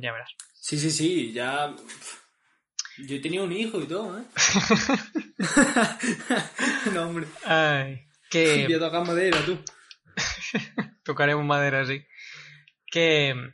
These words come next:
Speaker 1: Sony, nuestra querida Sony,
Speaker 2: Sony.
Speaker 1: eh, se ha visto, averiguado, han anunciado, no lo he deja-, no me,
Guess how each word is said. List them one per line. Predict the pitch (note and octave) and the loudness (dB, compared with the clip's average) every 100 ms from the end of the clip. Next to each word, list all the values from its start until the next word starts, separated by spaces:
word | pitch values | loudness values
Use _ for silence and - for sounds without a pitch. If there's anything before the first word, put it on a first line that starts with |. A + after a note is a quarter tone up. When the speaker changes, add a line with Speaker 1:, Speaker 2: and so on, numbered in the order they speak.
| _ _ _ _ _ _ _ _ _ - | _ _ _ _ _ _ _ _ _ -8
Speaker 1:
Sony, | A#2 - F#3 G#3+ G#3 G#3+ | 0 6 6 6 4 0
nuestra | D#3+ D3 - C#3 | 2 2 2 -2
querida | C#3 D3 D#3+ | 0 0 2
Sony, | - D#3+ F3+ D#3+ D#3+ _ _ _ - - - - _ _ _ - | 2 4 4 2 -6 _ _ _ -20 -20 -20 -20 _ _ _ -8
Speaker 2:
Sony. | - D#3 | 0 2
Speaker 1:
eh, | C#3+ C#3 C3 C3 C3 C3 C#3 _ _ _ _ _ _ _ _ - - | 2 0 -2 -6 -10 -14 -18 _ _ _ _ _ _ _ _ -16 -8
se | - D#3+ | -2 2
ha | D#3 E3 E3+ E3 D#3+ E3 E3 _ _ _ _ _ _ _ F#3+ - | 6 6 6 6 6 2 -8 _ _ _ _ _ _ _ -20 -20
visto, | G3+ E3+ D#3 F#3+ F#3+ - G#3+ G#3 G#3 G3+ | -8 -6 0 2 2 2 6 8 8 8
averiguado, | F3 E3 D#3 D#3+ F#3 G3 G3+ G#3 G#3 F#3 C#3+ | 8 6 4 8 10 10 8 6 6 6 6
han | D#3+ | 6
anunciado, | E3 E3+ D3+ E3 F3 F#3 F#3+ | 6 2 0 2 2 6 6
no | E3 D#3 D#3+ D#3+ D#3 D#3 | 6 2 4 2 2 0
lo | D#3 | 2
he | D#3+ | 4
deja-, | D3+ - E3+ | 4 2 -6
no | E3+ F#3+ | 0 2
me, | G3+ F#3 F3 F3 E3+ E3+ | 2 2 2 2 -2 -6